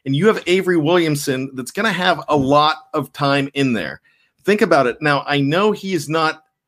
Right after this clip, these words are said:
he's not the same guy as Devin Bush. He's not as adept at being a, uh,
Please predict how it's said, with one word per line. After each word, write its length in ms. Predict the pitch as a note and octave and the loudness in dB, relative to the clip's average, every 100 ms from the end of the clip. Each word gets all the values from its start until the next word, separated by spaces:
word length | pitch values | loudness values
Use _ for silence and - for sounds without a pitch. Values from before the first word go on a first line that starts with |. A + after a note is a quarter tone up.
| _ _ _ _ | _ _ _ _
he's 260 | - D#3+ C#3 | -10 -6 0
not 180 | E3 D3 | -2 -2
the 80 | |
same 380 | C#3+ - D#3 D3 | -6 -4 -2 0
guy 500 | C#3 C3 B2+ B2 B2+ - - | 2 2 0 -2 -4 -8 -6
as 160 | C3 | -6
Devin 320 | A#2 B2 G2+ F#2+ | -2 -4 -4 -4
Bush. 420 | C3 F#3+ - - | -2 -2 -4 -8
He's 260 | C#3 D3 A2+ | -8 -6 0
not 340 | C#3 C#3 - _ _ _ _ _ - | 2 2 0 _ _ _ _ _ -4
as 200 | C#3 C#3 | 0 2
adept 460 | C3 A2+ C3+ C#3+ - D3+ | 0 2 2 2 -4 -8
at 220 | C3 G#2+ | -6 0
being 480 | C#3+ C#3 C3+ C3+ - | 2 2 -2 -8 -8
a, 240 | C#3+ B2+ | -2 0
uh, 280 | B2 A2+ A#2 | 2 0 -2